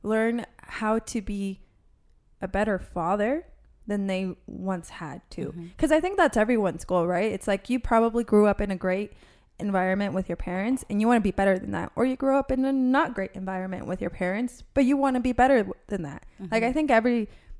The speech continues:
Speaker 1: person's goal is to try to be better than what they experience and try
Speaker 2: Mm-hmm.
Speaker 1: to do better by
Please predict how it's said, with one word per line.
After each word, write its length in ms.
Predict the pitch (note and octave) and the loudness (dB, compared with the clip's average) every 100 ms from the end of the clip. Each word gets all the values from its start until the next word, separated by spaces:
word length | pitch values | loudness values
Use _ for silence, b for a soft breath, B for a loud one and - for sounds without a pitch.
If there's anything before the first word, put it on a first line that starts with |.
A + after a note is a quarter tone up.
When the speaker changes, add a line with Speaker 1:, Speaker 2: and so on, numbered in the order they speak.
| - - | -14 0
Speaker 1:
person's 720 | B3+ B3 A#3+ A3+ A3 G#3+ - | 2 2 0 -2 -4 -6 -8
goal 420 | - G#3+ G#3+ F#3+ | 6 6 6 2
is 160 | F#3 - | -6 -6
to 140 | F#3+ | -8
try 300 | - - G3+ | -6 0 0
to 100 | G#3+ | 0
be 160 | F#3+ F#3 | -2 -6
better 520 | F#3 G3 F#3+ F#3 F#3+ | 0 2 4 4 2
than 280 | F#3+ F#3 F#3 | -2 -4 2
what 240 | F#3+ F#3+ | 0 2
they 180 | F#3 F3 | -2 0
experience 880 | F3+ - - F#3+ F3+ G3 C4 D4 - | -2 -6 -10 -4 -4 0 0 -2 -4
and 140 | G3+ D#3 | -6 -2
try 140 | G3+ | 0
Speaker 2:
Mm-hmm. 40 | G3+ | 2
Speaker 1:
to 40 | |
do 140 | F#3 F#3 | 0 -2
better 360 | G3+ F#3 F#3+ | 0 0 0
by 340 | F#3 F#3+ F3 | -2 -4 -4